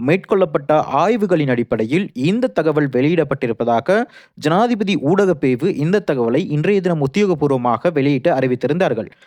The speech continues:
அந்த வகையில் நாம் அனைவருக்கும் தெரிந்ததும் அறிந்தது ஒரு விடயமாக இருக்கின்றது. இலங்கையில் கடந்த ஆண்டு ஏற்பட்ட கடுமையான அரசியல் பொருளாதார நெருக்கடிகள் காரணமாக இலங்கை ரூபா பாரியதொரு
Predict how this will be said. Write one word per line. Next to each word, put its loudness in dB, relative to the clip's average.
அந்த 0
வகையில் 2
நாம் 0
அனைவருக்கும் 0
தெரிந்ததும் 0
அறிந்தது 2
ஒரு 2
விடயமாக 0
இருக்கின்றது. 0
இலங்கையில் 2
கடந்த 0
ஆண்டு 2
ஏற்பட்ட 0
கடுமையான 0
அரசியல் 0
பொருளாதார 2
நெருக்கடிகள் 0
காரணமாக 0
இலங்கை 2
ரூபா 2
பாரியதொரு 2